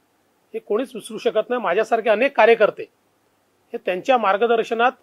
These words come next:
आम्ही तयार झालो किंवा त्यांच्याकडे पाहून आम्ही तयार झालो. विधानसभेतही, अ,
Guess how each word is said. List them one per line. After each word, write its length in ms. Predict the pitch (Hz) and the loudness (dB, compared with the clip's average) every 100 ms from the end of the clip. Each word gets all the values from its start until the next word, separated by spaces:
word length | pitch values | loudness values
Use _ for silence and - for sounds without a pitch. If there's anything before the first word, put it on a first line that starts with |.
| - | -12
आम्ही 180 | 190 233 | -10 0
तयार 240 | 196 220 220 | 4 6 4
झालो 300 | 208 233 254 | 4 2 0
किंवा 260 | 233 226 | -4 -8
त्यांच्याकडे 500 | 233 190 170 214 226 | -6 -10 -8 -6 -6
पाहून 320 | - 175 240 | -2 -2 2
आम्ही 180 | 240 226 220 | 2 2 2
तयार 220 | 170 156 | 2 0
झालो. 200 | 131 113 - _ _ _ _ _ - | -4 -12 -20 _ _ _ _ _ -14
विधानसभेतही, 840 | 170 208 214 226 233 226 247 262 - _ _ _ _ 208 | -2 -2 0 0 0 0 -4 -6 -12 _ _ _ _ -8
अ, 260 | 185 185 | -4 -4